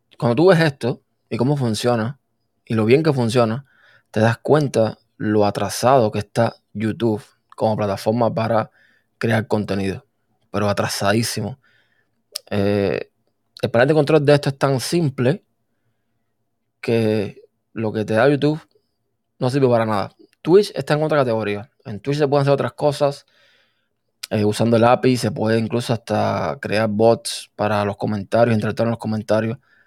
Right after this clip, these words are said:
pero lo que es YouTube, pues, está perdido un campo de lechuga. Eh, ¿de qué vengo a hablar hoy? Rápido. Es, eh, si vieron el título de por qué me fui a MacOS y si odio Linux,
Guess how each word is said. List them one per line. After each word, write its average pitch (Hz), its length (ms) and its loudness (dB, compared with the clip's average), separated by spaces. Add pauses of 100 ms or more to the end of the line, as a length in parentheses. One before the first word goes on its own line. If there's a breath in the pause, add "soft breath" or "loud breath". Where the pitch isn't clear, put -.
(140)
pero 110 180 -2
lo 101 80 0
que 107 80 0
es 120 60 4
YouTube, 127 400 2 (520)
pues, 104 540 -4
está - 220 -2
perdido 110 280 0
un 104 60 -2
campo 107 240 -2
de - 60 -4
lechuga. - 320 -8 (2000 soft breath)
Eh, 127 640 4 (220)
¿de 131 140 0
qué 151 60 2
vengo 170 140 0
a - 40 2
hablar 165 180 4
hoy? 143 280 2
Rápido. 120 640 0
Es, - 640 -10
eh, 104 220 -10
si 110 100 -10
vieron 117 180 -4
el 113 120 -2
título 131 440 0
de 117 140 -8
por 107 160 -6
qué 120 80 -6
me 117 120 -4
fui 120 160 -2
a 113 40 2
MacOS 117 600 -2
y 107 340 -8
si 107 220 -10
odio 120 240 0
Linux, 131 480 0